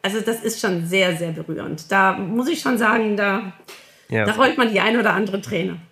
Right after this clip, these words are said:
Speaker 1: Ja, und das ist Überraschung für mich, auf, immer wieder berührt zu sein. Egal wie oft ich das erlebe, aber berührt vom Leben zu sein.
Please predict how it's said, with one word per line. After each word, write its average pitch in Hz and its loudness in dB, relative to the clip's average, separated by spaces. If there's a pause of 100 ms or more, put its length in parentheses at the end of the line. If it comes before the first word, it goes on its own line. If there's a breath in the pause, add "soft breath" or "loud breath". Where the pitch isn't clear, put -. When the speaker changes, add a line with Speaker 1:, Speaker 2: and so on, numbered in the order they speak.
(140)
Speaker 1:
Ja, 196 -2
und 202 0
das 277 2
ist 262 0
Überraschung 190 0
für 180 -4
mich, 196 -2 (160)
auf, 202 -4 (240)
immer 247 4
wieder 208 0
berührt 226 0
zu 190 -2
sein. 180 -2 (840 soft breath)
Egal 214 2
wie 202 0
oft 247 -2
ich 302 0
das 262 -2
erlebe, 226 2
aber 190 -2 (300)
berührt 220 0
vom 254 2
Leben 202 0
zu 151 -8
sein. - -12